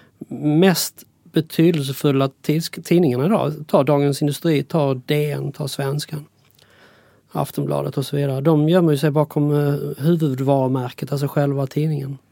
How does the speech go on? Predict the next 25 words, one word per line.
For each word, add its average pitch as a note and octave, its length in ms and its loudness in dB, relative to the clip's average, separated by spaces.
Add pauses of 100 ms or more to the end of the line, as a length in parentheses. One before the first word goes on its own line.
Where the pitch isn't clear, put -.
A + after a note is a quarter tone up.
(580)
Och - 260 -4
jag G3+ 100 8
tycker B3+ 200 6
det A#3+ 40 10
är - 20 4
synd. C#3+ 400 2
Jag D#3 100 0
tycker F3 220 -2
det, E3+ 200 2 (120)
jag F3+ 140 2
tycker F#3+ 220 -2 (100)
all F3+ 340 6
kritik D#3 680 -2 (500)
är D#3+ 100 2
mer D#3+ 240 6
intressant C#3+ 640 2
och C3 60 -2
relevant C3+ 720 0
om D3+ 240 4
man C3+ 240 2
kan C#3+ 220 -2
koppla D#3 420 -2
till C3+ 180 -4
en C3+ 100 -4
person. C#3 680 -2